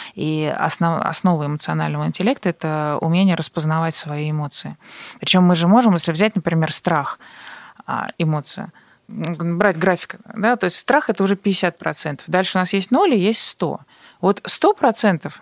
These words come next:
если сказать крайнее проявление степени страха, да, там в-, каждый практически может ответить. Ужас, кошмар, там, паника. А ноль?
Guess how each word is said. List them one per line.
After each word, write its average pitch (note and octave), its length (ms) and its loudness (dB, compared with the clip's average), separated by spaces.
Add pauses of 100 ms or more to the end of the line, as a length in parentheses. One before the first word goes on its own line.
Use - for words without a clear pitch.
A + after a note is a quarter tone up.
если F3+ 220 0
сказать F#3+ 280 0
крайнее F3 320 0
проявление E3 540 -4
степени D3+ 400 -10
страха, - 420 -12
да, - 120 -2
там G#3 560 0
в-, - 220 -6
каждый F#3 280 0
практически - 440 -6
может D3 240 -4
ответить. - 520 -12 (460)
Ужас, A3+ 360 2
кошмар, G3 520 0
там, - 520 -8 (120)
паника. - 340 -2 (260)
А - 120 4
ноль? F3+ 260 2